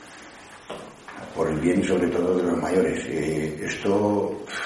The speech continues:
pues este mal, para entenderlo, es muy difícil. Cuando a un joven o a un, a una persona, que lo veo yo, que, y Miguel Ángel, que no, ha sido menos que un resfriado,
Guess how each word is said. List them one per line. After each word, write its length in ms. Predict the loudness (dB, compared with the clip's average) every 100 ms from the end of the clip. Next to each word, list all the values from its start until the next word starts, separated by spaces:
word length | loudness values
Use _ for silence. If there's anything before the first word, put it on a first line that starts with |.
| -8 -10
pues 180 | -8 -6
este 220 | -4 -2
mal, 420 | 2 6 6 4 0 -10 -14 -16 -18 -16 -16 -16 -16 -18 -16 -16 -4
para 140 | 2 2
entenderlo, 500 | 4 4 4 4 4
es 80 | 4
muy 160 | 4
difícil. 400 | 4 4 4 2
Cuando 320 | 0 0 2 2
a 40 |
un 120 | 2
joven 400 | 4 4 6 8
o 40 | 8
a 380 | 8 8 8 6
un, 340 | 4 0 -2 -8 -14 -18 -18 -2
a 60 | 2
una 180 | 6 6
persona, 400 | 4 4 4 4
que 120 | 2
lo 220 | 2 2
veo 200 | 4 6
yo, 200 | 6 6
que, 280 | 4 2 2
y 440 | 2 0 0 -4 -8 -10 -10 -4
Miguel 280 | 0 2 4
Ángel, 280 | 4 2
que 260 | 0 0 4
no, 220 | 4 4 0 4 4 4 -2 2
ha 80 |
sido 220 | 6 8 8
menos 220 | 8 6
que 80 | 6
un 80 |
resfriado, 520 | 6 6 6 8 8